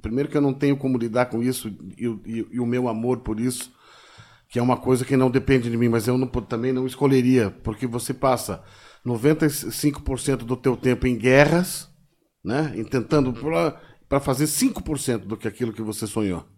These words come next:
Diferente do pichador, porque você pega uma lata e ele tá exercendo. Eu não, eu tenho que ter duzentas pessoas, um monte de dinheiro. Então, é, então assim,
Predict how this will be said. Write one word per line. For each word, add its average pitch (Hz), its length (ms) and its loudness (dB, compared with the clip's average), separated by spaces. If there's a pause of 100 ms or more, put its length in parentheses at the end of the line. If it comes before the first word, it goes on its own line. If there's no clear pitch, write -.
(840)
Diferente 147 360 -6
do 185 120 -8
pichador, 208 360 0
porque 135 160 -6
você 127 280 -4
pega 151 320 0
uma 165 100 6
lata 170 260 6
e 208 40 4
ele 196 60 -6
tá 214 180 8
exercendo. 202 480 4
Eu 185 160 4
não, 160 200 6
eu 120 80 2
tenho 156 200 0
que - 60 -16
ter 175 120 0
duzentas 156 460 -2
pessoas, 170 400 0
um 175 40 -2
monte 170 360 0
de 170 100 0
dinheiro. 170 400 0 (1040)
Então, 135 340 -2
é, 135 180 -2
então 147 220 0
assim, 151 220 0